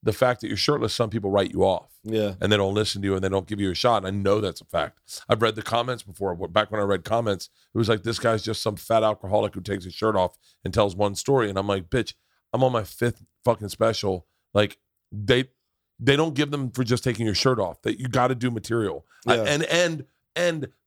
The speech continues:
Speaker 1: I want to see, and this is not comments as a fan, but it's like, point out, I, I'm, I'm,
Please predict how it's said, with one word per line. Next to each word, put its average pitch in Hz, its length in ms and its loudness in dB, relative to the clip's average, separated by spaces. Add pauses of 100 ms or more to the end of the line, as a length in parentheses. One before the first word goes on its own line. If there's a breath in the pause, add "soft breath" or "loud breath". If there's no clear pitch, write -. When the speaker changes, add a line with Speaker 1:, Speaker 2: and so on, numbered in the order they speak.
(180)
Speaker 1:
I 131 120 4
want 139 420 0
to 165 200 0
see, 151 520 -2
and 127 160 2
this 127 160 0
is 117 220 0
not 104 120 2
comments 104 340 -2
as - 40 -10
a 98 40 -4
fan, 120 240 0
but 107 100 -4
it's 101 140 -6
like, 113 160 -4 (320)
point 196 200 2
out, 180 140 2
I, 160 140 2 (140)
I'm, 160 180 -4
I'm, 151 280 0